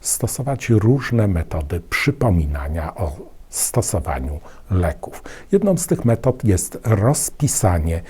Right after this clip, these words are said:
informacji na kartce albo w dzienniczku, albo w kalendarzu. Możemy również korzystać z aplikacji,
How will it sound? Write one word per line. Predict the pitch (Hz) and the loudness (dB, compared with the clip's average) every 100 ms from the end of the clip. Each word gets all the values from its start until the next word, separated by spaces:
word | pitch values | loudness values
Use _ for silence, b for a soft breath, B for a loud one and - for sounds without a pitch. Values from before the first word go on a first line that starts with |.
| B - | B 4
informacji | 101 98 101 85 80 78 - 80 | 4 6 2 0 0 -2 -4 -4
na | 71 69 | -4 -6
kartce | - - - - - - - 104 170 B B B - - | -4 -4 -2 -6 -12 -8 -2 -2 -4 B B B -20 -10
albo | 82 80 73 78 | -4 -2 -2 -6
w | - | -6
dzienniczku, | - 95 - 98 92 95 104 131 - - 117 117 B B | -8 -8 0 4 6 6 6 6 0 -2 -2 -2 B B
albo | - 73 85 | -8 -6 -8
w | - | -8
kalendarzu. | - 98 95 101 101 90 85 - - B B B B | 0 2 4 4 2 0 0 -6 -16 B B B B
Możemy | 113 107 147 165 165 | 4 4 6 6 6
również | 160 143 143 - | 4 2 0 -2
korzystać | - 113 - 104 - - 110 - - - | 2 2 6 4 4 2 0 0 -12 -12
z | - - - | -4 -4 0
aplikacji, | 123 - - 131 - 139 131 - - - | -2 -2 -4 -4 0 -2 -2 -6 -6 -8